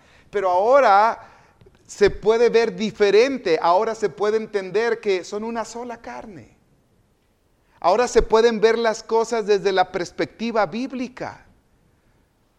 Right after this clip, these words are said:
Ahora dice la Biblia que las mujeres han de sujetarse a sus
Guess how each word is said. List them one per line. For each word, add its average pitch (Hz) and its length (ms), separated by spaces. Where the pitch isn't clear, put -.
Ahora 196 400
dice 220 300
la 208 160
Biblia 226 420
que 190 140
las 180 180
mujeres 208 680
han 185 140
de 190 80
sujetarse 196 640
a 190 60
sus 170 320